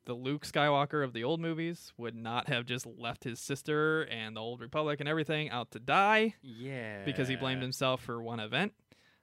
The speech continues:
Speaker 1: Um, but I understood it if the Republic was still around and he felt like, well, they don't need the Jedi. They can handle this themselves. And, you know, if I go back and try to save Kylo or something, I'll only make things worse.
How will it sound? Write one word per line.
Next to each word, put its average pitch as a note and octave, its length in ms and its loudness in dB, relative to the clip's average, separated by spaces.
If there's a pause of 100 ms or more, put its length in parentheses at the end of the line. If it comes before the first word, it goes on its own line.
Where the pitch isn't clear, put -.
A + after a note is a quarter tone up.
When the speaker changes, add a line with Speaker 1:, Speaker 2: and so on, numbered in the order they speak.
(140)
Speaker 1:
Um, A#2 420 -4 (840)
but D3 260 4
I D#3 120 6
understood D#3+ 380 2
it D3 140 2 (160)
if G3 280 6
the C#3 160 0
Republic C3+ 400 -4
was A#2 100 -10
still B2+ 140 -6
around A#2 220 -4
and A2+ 80 -8
he A#2+ 60 -10
felt B2+ 200 -4
like, B2 200 -2
well, C#3 140 0
they C#3 100 -2
don't C#3 180 -4
need C#3 160 -4
the A#2+ 60 -8
Jedi. A2 540 -12
They A#2 100 -8
can A#2+ 300 -8 (320)
handle C3 300 -4
this A#2 160 -6
themselves. A2 580 -6
And, A2 260 -14
you A2+ 60 -8
know, G#2 160 -10 (540)
if - 160 -4
I B2+ 120 2
go C#3+ 200 0
back C3+ 300 2
and C3+ 80 -8
try C3+ 140 -2
to B2+ 80 -2
save B2+ 220 -2
Kylo C3 340 2
or B2 40 -2
something, B2 340 -6
I'll A#2 180 -4
only A#2 200 -6
make A2+ 160 -10
things A#2 200 -14
worse. - 320 -12